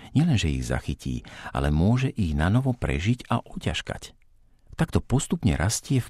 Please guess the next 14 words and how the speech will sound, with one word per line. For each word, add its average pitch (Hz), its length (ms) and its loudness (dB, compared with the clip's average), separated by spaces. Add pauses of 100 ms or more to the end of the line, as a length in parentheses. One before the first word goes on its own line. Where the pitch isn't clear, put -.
poznávaní 120 800 4
duchovných 98 720 0
vecí, 62 400 -2 (160)
podobne 87 400 2
ako - 240 -2
Mária, 67 480 2 (400)
ktorá 85 240 4
zachovávala 101 720 2
všetky - 400 -4
tieto 120 320 -2
slová 87 480 0
vo 82 80 -2
svojom 76 320 -2
srdci - 400 -2